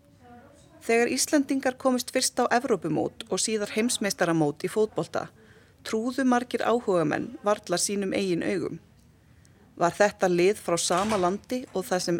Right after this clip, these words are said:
eitt sinn hafði tapað fjórtán tvö fyrir fyrrum herraþjóð? Á milli sögulegs taps og sögulegs árangurs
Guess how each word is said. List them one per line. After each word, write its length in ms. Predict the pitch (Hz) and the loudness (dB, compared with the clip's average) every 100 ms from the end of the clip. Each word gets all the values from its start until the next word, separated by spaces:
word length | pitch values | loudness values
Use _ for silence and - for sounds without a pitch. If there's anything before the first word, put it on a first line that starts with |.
| 190 | -2
eitt 220 | 202 - | -2 -2
sinn 180 | 214 240 | 0 -2
hafði 240 | - 180 175 202 | -4 -4 -4 -2
tapað 320 | 208 185 170 | 0 -2 -2
fjórtán 400 | 185 208 - 190 - | -4 -4 -4 -6 -4
tvö 240 | 180 196 247 | -2 -2 -2
fyrir 240 | - 175 | -4 -4
fyrrum 380 | 170 196 226 190 | -4 -4 -2 -2
herraþjóð? 480 | 170 220 226 262 311 - - - _ - - - _ - - - - - - - | -2 -2 -4 -6 -10 -12 -20 -20 _ -20 -20 -20 _ -20 -20 -20 -20 -20 -20 -8
Á 80 | - 175 | 0 2
milli 320 | 214 - 226 | 2 2 2
sögulegs 640 | - 220 262 254 233 - - | 4 4 4 2 0 -2 0
taps 460 | 180 135 - - - | 0 0 -2 -4 -6
og 160 | 180 - | -8 0
sögulegs 560 | 214 226 214 185 - | 2 4 2 0 0
árangurs 560 | - 214 156 - - | 0 0 0 -2 -4